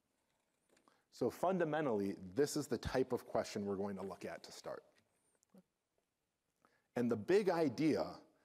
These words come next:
that we're really going to lean into today is that given some non-negative weight function, whether it's some probability density function,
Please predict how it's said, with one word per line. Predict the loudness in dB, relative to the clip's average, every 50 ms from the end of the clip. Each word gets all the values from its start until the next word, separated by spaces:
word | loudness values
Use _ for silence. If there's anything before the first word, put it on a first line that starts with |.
| _ _ _ _ _
that | -2 0 0 2
we're | 2 2
really | 2 2 4 4 4 6 6 6 4 4
going | 4 2 2 0
to | 0 0 0
lean | 0 0 0 2 0
into | 0 -2 -2 -4 -6 -6
today | -4 -2 0 2 2 4 2 2 0 -4 -8 -16 -20 _ _ _ _ _ _ _ _ _ _ _ _ _ _ _ _ _ _ -2
is | -2 -2 -2 0
that | 0 0 2 2 0 -2 -6 -10 -8 -2
given | 2 2 4 4 4 4 2 2 0 -2 -6
some | -6 -2 -2 0 0 0 0 2
non-negative | 2 2 2 2 2 2 2 2 2 2 2 2 2
weight | 0 0 -2 -4
function, | -8 -14 -14 -14 -16 -16 -8
whether | -4 -2 0 2 2 2 2
it's | 0 -2
some | -8 -10 -10 -10
probability | -10 -8 -6 -6 -6 -6 -8 -8 -8 -8 -8 -10 -14 -8 -4
density | -2 -2 -2 -2 -6 -8 -8
function, | -8 -8 -8 -10 -10 -10 -8 -10 -10